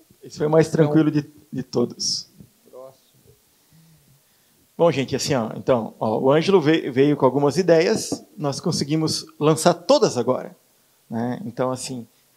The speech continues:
Speaker 1: cinco problemas, cinco problemas resolvidos, problemas no bom sentido, gente. Então, assim, é, foram todos desafios, né, que nós soubemos, é, contornar as dificuldades, buscar soluções, buscar inovação. Se não tínhamos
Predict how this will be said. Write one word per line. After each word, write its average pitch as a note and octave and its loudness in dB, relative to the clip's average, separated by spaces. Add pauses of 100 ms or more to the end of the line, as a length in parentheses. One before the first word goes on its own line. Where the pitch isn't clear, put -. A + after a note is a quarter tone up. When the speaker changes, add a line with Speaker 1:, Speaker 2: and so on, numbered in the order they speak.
(220)
Speaker 1:
cinco A3 0
problemas, E3+ 4
cinco E3 -10
problemas D#3 -2 (100)
resolvidos, B2+ -2
problemas B2+ -6
no C3+ -12
bom B2 -8
sentido, - -12
gente. - -20 (500)
Então, C3 0
assim, A#2+ -4 (460)
é, B2+ 2
foram C#3+ 0
todos E3+ -2
desafios, D#3+ -4 (120)
né, C3+ -8
que - -20
nós C3+ -12
soubemos, C3+ -4 (480)
é, B2 -4
contornar C#3 -6
as D#3+ -10
dificuldades, B2+ -4
buscar C3 -6
soluções, B2 -8
buscar A#2+ -8
inovação. B2+ -4 (500)
Se - -14
não D3+ -4
tínhamos C#3 -4